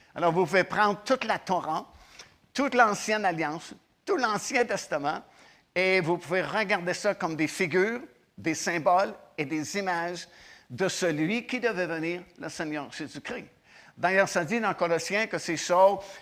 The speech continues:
c'était l'ombre des choses à venir, mais le corps étant Jésus-Christ. Autrement dit, ça parle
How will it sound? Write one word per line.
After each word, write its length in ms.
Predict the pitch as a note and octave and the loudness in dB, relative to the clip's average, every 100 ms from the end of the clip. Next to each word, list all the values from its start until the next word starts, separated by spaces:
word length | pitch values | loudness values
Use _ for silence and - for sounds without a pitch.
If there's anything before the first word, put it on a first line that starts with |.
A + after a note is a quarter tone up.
| - | -6
c'était 600 | - F#3 F3+ E3+ - - | -2 2 6 4 2 -10
l'ombre 680 | B2 C3 E3+ A3+ A#3 F3+ D#3 | -4 0 2 2 0 -4 -4
des 220 | D3+ E3 D3+ | -4 -4 -4
choses 420 | - F#3+ F3 - | -2 -2 -2 -2
à 80 | C3+ | -4
venir, 460 | C#3 C3+ E3+ G#3 F3 - | -2 -2 -2 -4 -8 -12
mais 600 | C#3+ E3 G#3 A#3+ C4 - - | -8 4 6 6 4 -6 -10
le 140 | - D3+ | -6 -6
corps 640 | - - G#3 G#3 G#3 G#3 - _ _ - | -4 -4 0 2 0 -2 -18 _ _ -2
étant 580 | F#3 F#3 - E3+ E3 E3+ _ | -2 -2 -6 -6 -6 -12 _
Jésus-Christ. 760 | - - E3 C#3+ C3+ E3+ F3 - _ _ _ _ _ _ _ _ _ _ _ _ - | -10 -4 -4 -6 -10 -10 -12 -14 _ _ _ _ _ _ _ _ _ _ _ _ -8
Autrement 400 | C3 D3+ E3 D#3+ | -6 -4 -2 -2
dit, 220 | E3+ G3 | -2 -4
ça 160 | E3+ E3+ | -4 -2
parle 300 | F3+ F3 | 0 0